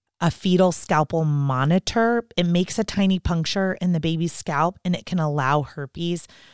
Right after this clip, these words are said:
virus to enter. So we wanna use external monitoring if at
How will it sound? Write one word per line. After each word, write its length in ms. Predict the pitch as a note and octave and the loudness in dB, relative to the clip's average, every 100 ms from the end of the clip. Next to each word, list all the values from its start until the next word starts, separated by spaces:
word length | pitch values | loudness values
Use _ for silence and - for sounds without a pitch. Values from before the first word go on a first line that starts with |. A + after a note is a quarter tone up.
| _ - | _ -6
virus 400 | E3+ D#3 C#3+ D3 | -2 0 -2 -6
to 160 | - - | -10 -10
enter. 460 | D3 - - - _ | -8 -10 -14 -16 _
So 460 | - - C#3+ D3 - _ _ - | -8 0 0 0 -6 _ _ -2
we 120 | E3+ | 0
wanna 260 | E3 D#3+ D#3+ | 2 2 2
use 180 | D#3+ - | -2 -4
external 500 | D3 - - F3 D#3 | -10 -8 -4 0 0
monitoring 640 | D3+ C3+ C#3+ D3 F3 D#3 D#3 | 0 -2 -4 -6 -6 -6 -6
if 160 | D3+ | -6
at 100 | - | -6